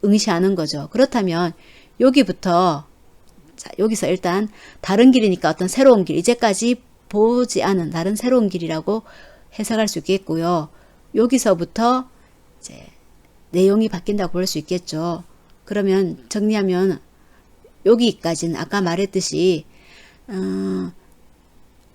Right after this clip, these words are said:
밝고부터 요 앞부분까지는, 방금 한 앞부분까지는 삶을 성찰하는데 그 성찰한 내용이라고 볼 수 있겠죠. 그래서 요 부분은 묶어서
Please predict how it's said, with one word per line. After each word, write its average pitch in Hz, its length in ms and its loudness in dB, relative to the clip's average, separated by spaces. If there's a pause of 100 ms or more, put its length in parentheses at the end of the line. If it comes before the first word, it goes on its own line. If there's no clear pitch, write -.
(260)
밝고부터 196 880 4
요 175 100 0
앞부분까지는, 185 840 -4
방금 202 360 -4
한 202 200 -4
앞부분까지는 180 1040 -4 (880)
삶을 262 560 2
성찰하는데 180 720 0
그 196 100 -8
성찰한 240 460 0
내용이라고 180 380 -2
볼 170 100 -4
수 165 120 -4
있겠죠. 160 280 -12
그래서 170 480 -6 (380)
요 185 100 -2
부분은 190 380 -2
묶어서 180 540 -4